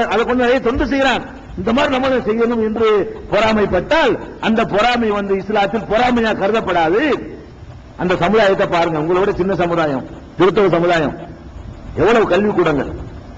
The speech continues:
எவ்வளவு மருத்துவ சேவைகள், உலக அளவுல எவ்வளவு பெரிய லெவல்ல அவங்க கல்வி தொண்டு செஞ்சுக்கிட்டு இருக்காங்கன்னு சிந்திச்சு பார்க்கணும்.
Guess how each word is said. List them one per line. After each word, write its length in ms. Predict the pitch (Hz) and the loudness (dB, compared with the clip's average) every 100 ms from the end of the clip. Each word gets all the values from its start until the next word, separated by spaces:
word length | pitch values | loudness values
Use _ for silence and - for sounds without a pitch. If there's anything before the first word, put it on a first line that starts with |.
| - | -6
எவ்வளவு 320 | - 220 285 254 | 2 4 4 2
மருத்துவ 320 | 277 302 294 | 2 2 2
சேவைகள், 480 | 285 285 302 269 202 - - - - - - | 2 2 4 2 0 -2 -12 -18 -20 -14 -4
உலக 220 | 233 262 | 0 2
அளவுல 320 | 254 262 277 269 240 - - | 2 2 2 4 2 0 -2
எவ்வளவு 300 | 247 339 294 | 0 2 0
பெரிய 200 | 285 269 254 226 | 0 0 0 0
லெவல்ல 320 | 226 269 285 | 0 0 0
அவங்க 160 | 262 254 | 0 -2
கல்வி 280 | 196 254 262 - - | -2 -2 -2 -4 -4
தொண்டு 240 | 226 - | -2 0
செஞ்சுக்கிட்டு 360 | 240 262 247 220 | 2 2 0 0
இருக்காங்கன்னு 400 | 220 226 240 208 | 0 0 0 0
சிந்திச்சு 260 | 294 285 233 | -2 -2 0
பார்க்கணும். 400 | 220 175 160 | 0 -2 -6